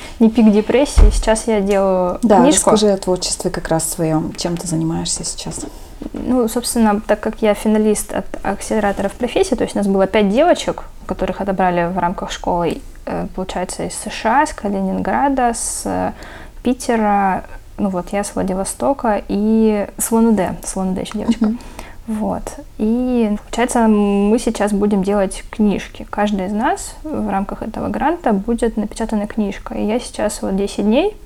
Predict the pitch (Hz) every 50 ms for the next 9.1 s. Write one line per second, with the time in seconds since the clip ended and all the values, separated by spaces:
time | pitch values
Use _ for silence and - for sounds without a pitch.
0 | - - - 208 202 208 - 277 285 320 330 320 - - - - - - - 220
1 | 214 208 226 220 - 190 202 - - 202 202 202 220 269 311 - - - - -
2 | - - - - - - - - - - - - - - 208 208 214 208 202 196
3 | 190 190 190 190 185 - - - 202 214 220 214 208 208 202 196 190 190 190 196
4 | 196 196 196 190 190 190 - - 202 208 - - - - 196 185 - 190 185 226
5 | 277 294 - - 269 240 233 226 214 - - - - - - - - 214 208 -
6 | - - 226 202 202 190 - - - 208 - - 196 190 196 - - - - -
7 | - 226 - 220 202 - - 349 392 - - 381 339 330 320 311 311 311 - -
8 | - 226 214 - - 208 190 185 185 202 208 202 196 185 185 190 190 185 180 196
9 | -